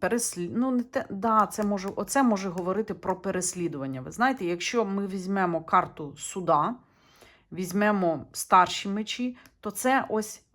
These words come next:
виконавець. Це виконавець. Тобто за нами будуть ніби шпигуни. Шпигуни.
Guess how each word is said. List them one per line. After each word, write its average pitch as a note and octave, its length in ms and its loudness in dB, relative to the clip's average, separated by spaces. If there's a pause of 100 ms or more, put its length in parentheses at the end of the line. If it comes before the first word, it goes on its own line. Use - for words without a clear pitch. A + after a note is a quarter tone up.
виконавець. F#3+ 1200 -4 (840)
Це D4+ 220 -2
виконавець. G#3 840 -2 (600)
Тобто D#4 400 0
за G3 180 2
нами A3+ 280 6
будуть G3+ 480 -4
ніби A#3 320 0
шпигуни. A3 920 4 (1700)
Шпигуни. G#3+ 840 -6